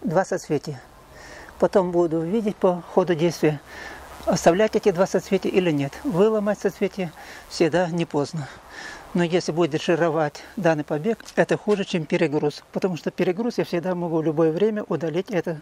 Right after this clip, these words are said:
соцветие или гроздью потом удалить. Вот здесь видим слабенький побег. У меня нагрузки тут так и достаточно. Местами есть по два соцветия. Удаляю. Пока, а, хорошо идет выломка. Вот так выламываю. Не жалеем.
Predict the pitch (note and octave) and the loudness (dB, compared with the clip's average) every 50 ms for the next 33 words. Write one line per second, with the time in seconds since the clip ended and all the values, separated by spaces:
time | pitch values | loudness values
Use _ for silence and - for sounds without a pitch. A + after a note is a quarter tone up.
0 | - - - G3 E3+ - - F3+ D#3 C#3 - - E3 - B3 A#3+ A3+ A3 D3+ C#3 | -12 -4 0 0 0 2 2 0 0 0 -2 -4 -4 -2 -2 -2 0 0 2 2
1 | D3 D3+ D3 C#3 B2 B2 D3 - - - - - D#3 D#3 D3 C#3+ D3+ D3+ C3+ D#3+ | 2 2 2 0 -2 -8 -14 -16 -14 -10 -8 -6 -4 -4 -2 0 -2 -2 -2 -4
2 | - - - - - - - - - - - - - - - A#3 F3 D3+ F3 F3 | -10 -16 -20 -20 -20 -20 -20 -20 -20 -20 -20 -18 -8 -2 0 0 0 0 2 0
3 | E3 D3+ - - F3 E3 C#3+ D3+ D3 - - - F#3 D#3 D3 C#3+ D3+ D#3 - F#3 | 0 0 2 2 2 2 2 0 -4 -2 2 4 4 4 4 0 -2 -4 -6 -6
4 | E3+ - - - - F#3 D3+ D3 F#3+ G3 - - - - - - - - F3 D#3+ | -8 -8 -4 0 2 2 4 4 2 0 0 -2 -8 -14 -16 -8 -4 -2 0 0
5 | E3+ D#3 D3 E3 C#3+ F3 E3+ - - F3+ - E3 C#3 - - - - - G#3+ G#3+ | 0 0 0 0 2 2 0 0 -2 -4 -4 -2 -2 -4 -6 -8 2 4 4 4
6 | - F#3+ F#3 F#3 - - F#3 F3 - F3+ - - D#3+ D3 C#3+ C#3 - - - E3+ | 4 2 -2 -2 2 2 2 2 2 -2 -4 -2 -4 -4 -4 -6 -8 -4 -4 0
7 | E3 - E3+ D3+ D3+ D3+ D3 - - F3 C3+ D3 G3+ F#3+ - G3 - - - F3 | 2 4 4 4 2 0 -2 -4 -4 -4 -2 -2 -2 -2 -4 -6 -8 -6 -4 -4
8 | - F#3 - - C4+ G#3 E3+ D#3+ C#3 B2+ A#2+ C3 C3+ - - - - F3 - F3+ | -4 -6 -4 -2 0 2 2 2 2 0 -2 -4 -8 -12 -6 -4 0 2 4 4
9 | D#3 C#3+ - - G#3 D#3 - - F3 - - F3 D3 C#3 C#3 - - - _ - | 2 2 -2 -6 -8 -4 -2 -2 -2 -2 -2 -2 0 -2 -2 -4 -6 -14 _ -20
10 | - - - - - - E3+ G#3+ A3+ G#3+ F#3+ F3+ G3 E3 - - A3+ G#3+ - F#3+ | -20 -20 -20 -16 -4 2 2 2 2 2 -2 -6 -8 -8 -6 -6 -2 0 0 0
11 | - E3 D3 D3 E3+ F#3 F#3+ F#3+ F#3 F3+ D#3+ C#3+ - - - - - - - - | 0 0 2 2 2 2 0 -2 -6 -8 -8 -10 -14 -20 -20 -20 -20 -20 -20 -20
12 | - - - - - - - - - F3 E3+ - G3 E3 C#3 C#3+ C3+ B2+ B2 | -20 -20 -20 -20 -20 -18 -6 -2 0 0 0 2 0 0 0 0 -2 -2 -6